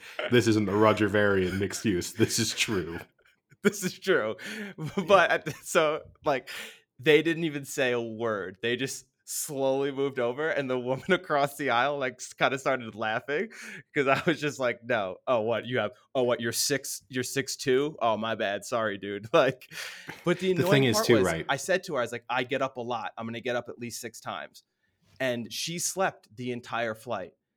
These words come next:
Speaker 2: So, like, okay, your boyfriend is a little more uncomfortable, but at the same time, I would have gotten you awake at least six times 'cause I get up a lot.
Speaker 1: Was she tall?
Speaker 2: No.
Speaker 1: So, I mean, you also have the thing, you're then a couple and a three. He can kinda use some of,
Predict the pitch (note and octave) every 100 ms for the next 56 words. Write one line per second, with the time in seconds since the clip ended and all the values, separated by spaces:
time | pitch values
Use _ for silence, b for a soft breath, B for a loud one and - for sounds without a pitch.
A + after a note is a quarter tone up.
0 | _ - C3 A#2 - _ - C3 - _
1 | _ _ _ _ _ - D3 D3+ C3 C3
2 | B2 C3+ D#3 C#3 A#2+ A#2 B2+ A#2+ A#2+ A2+
3 | A2+ A2 D3 D#3+ B2 A#2 C3+ A#2+ A#2+ A2
4 | C3 - A#2 B2 G#2 A#2+ A#2 - B2+ A#2+
5 | G#2 A2 C3+ _ - - A#2 B2 - A#2
6 | A2 - E2+ D#2 - A2+ A2 A2+ G#2+ -
7 | F#2 F#2 F2+ - _ _ _ _ _ _
8 | _ _ G#2 - G#2 G2 - G#2+ C3+ _
9 | _ _ _ _ _ _ C3 D#2+ F#2 _
10 | _ _ _ _ _ _ _ _ _ -
11 | A2+ G#2+ A2 G#2+ G#2+ G#2+ A2 G2+ G2 F#2
12 | G2 F2+ F2 F2 F2+ F2 - E2+ E2+ E2
13 | D2+ D2 - F2 D#2 D#2+ D#2+ _ - F#2+
14 | F2 - F2 E2+ E2 - - D#2+ D2+